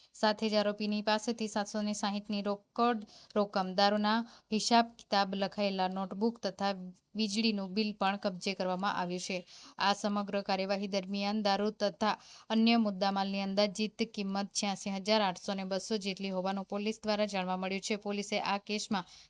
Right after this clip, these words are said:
જતીન પટેલ, વિજયની ધરપકડ કરાયેલા જયપ્રકાશ વસાવા વિરુદ્ધ પ્રોહિબિશન એક્ટની કલમ પાસઠ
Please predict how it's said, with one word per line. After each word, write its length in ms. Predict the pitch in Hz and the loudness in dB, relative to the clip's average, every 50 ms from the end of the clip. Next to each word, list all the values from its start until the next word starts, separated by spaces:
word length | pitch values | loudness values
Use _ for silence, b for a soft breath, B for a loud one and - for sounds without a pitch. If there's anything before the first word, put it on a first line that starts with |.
| _ | _
જતીન 300 | 220 220 220 240 240 240 | 0 2 4 4 2 2
પટેલ, 260 | 233 240 233 240 240 240 | 0 0 -2 0 -2 0
વિજયની 480 | 208 208 190 - 214 214 214 208 208 214 | 0 -2 0 2 2 2 2 2 0 0
ધરપકડ 460 | 202 202 190 185 - - 202 202 - | 0 -2 -2 -4 -4 -6 -6 -6 -2
કરાયેલા 380 | - 208 202 196 196 202 190 185 | -2 0 0 0 0 -2 -2 -2
જયપ્રકાશ 500 | 196 190 180 - 196 185 - 214 214 - | -2 -4 -2 -4 -4 -2 0 -2 -2 -2
વસાવા 380 | 220 208 - 226 214 208 208 196 | -4 -4 0 0 2 2 0 0
વિરુદ્ધ 300 | 196 202 202 214 190 - | 0 -2 -2 -2 -2 -4
પ્રોહિબિશન 560 | - 208 202 196 196 185 190 190 - 220 214 208 | -4 -2 -2 -2 -2 -2 -4 -2 -2 -2 -2 0
એક્ટની 420 | 208 208 - - 196 202 202 214 | -2 -4 -4 -6 -4 -2 -2 -4
કલમ 340 | 208 - 226 214 208 202 196 | 0 2 2 2 2 2 0
પાસઠ 500 | - - 190 196 208 - - 233 226 - | -2 -2 -2 -2 -2 -2 -2 -2 -2 -2